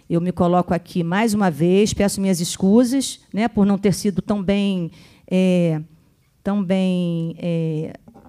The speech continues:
fui um pouco, não vou dizer proli-, não fui prolixa, né? Mas eu, eu sou muito pragmática, deputada. Eu acho que a gente, às vezes, né,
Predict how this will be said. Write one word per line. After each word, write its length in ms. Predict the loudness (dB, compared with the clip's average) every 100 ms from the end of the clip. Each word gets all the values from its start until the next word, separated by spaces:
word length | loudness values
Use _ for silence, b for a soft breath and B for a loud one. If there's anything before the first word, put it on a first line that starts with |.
| -20
fui 200 | -8 -6
um 60 | -6
pouco, 1080 | -4 -6 -6 -8 -4 -2 -2 -2 -4 -6 -12 _ _ -20 _ _ _ -10
não 60 | -6
vou 100 | -4
dizer 220 | -4 -6
proli-, 420 | -4 -4 -4 -6 -8
não 140 | -8
fui 120 | -6 -6
prolixa, 640 | -4 -2 -2 -4 -8 -8
né? 300 | -6 -6 -6 -6
Mas 180 | -6
eu, 140 | -4 -2
eu 160 | -2
sou 160 | -2 -2
muito 140 | -2
pragmática, 720 | -2 -2 0 0 0 -2 -4 -4
deputada. 500 | -4 -6 -6 -6 -4
Eu 80 | -2
acho 180 | -4 -4
que 80 | -4
a 60 |
gente, 300 | -4 -4 -2
às 160 | -2 0
vezes, 440 | 4 4 4 -2
né, 180 | -2 -4